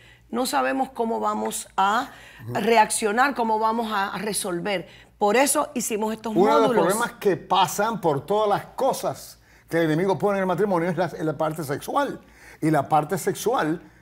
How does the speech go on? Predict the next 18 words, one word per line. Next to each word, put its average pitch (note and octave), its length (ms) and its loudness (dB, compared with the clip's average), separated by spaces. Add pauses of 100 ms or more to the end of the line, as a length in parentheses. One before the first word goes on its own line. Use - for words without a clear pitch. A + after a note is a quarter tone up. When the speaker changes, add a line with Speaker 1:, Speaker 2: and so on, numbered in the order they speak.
(160)
Speaker 2:
eh, D3+ 800 0
gente A3 320 -4
jóvenes D#4+ 380 2
con G3+ 160 -2
problemas, D3+ 720 -4
no F#3+ 140 -4
con A3+ 140 -2
gente A#3 260 -2
ya D#3+ 240 0
por, C3+ 420 -8
de B2 120 -6
edad. C#3+ 320 2 (100)
Speaker 1:
Parejas C4+ 440 6
casadas C4 500 2
que, - 140 -8
que - 120 -6
Speaker 2:
Parejas, G#3 320 4
Speaker 1:
están B3 220 -4